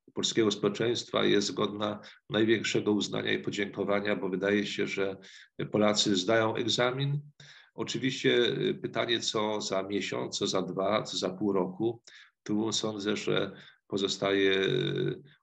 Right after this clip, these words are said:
odpowiedź, y, otwarta i, i sądzę, że bez ingerencji państwa nie jesteśmy w stanie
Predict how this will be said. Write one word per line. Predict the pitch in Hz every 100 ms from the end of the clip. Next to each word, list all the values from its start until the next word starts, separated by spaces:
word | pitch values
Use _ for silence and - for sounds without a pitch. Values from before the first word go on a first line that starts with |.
| _
odpowiedź, | - - - 101 104 95 101 - -
y, | 95 95 101 104 104 101
otwarta | 113 - 113 113 - 117 113 110 110 -
i, | 104 101 101 101 101 101 92
i | 98
sądzę, | - 104 101
że | 104 104
bez | 92 107 -
ingerencji | 113 113 107 107 104 104
państwa | 104 104 - 101
nie | 98
jesteśmy | 95 98 98
w | 101
stanie | - 98 98 95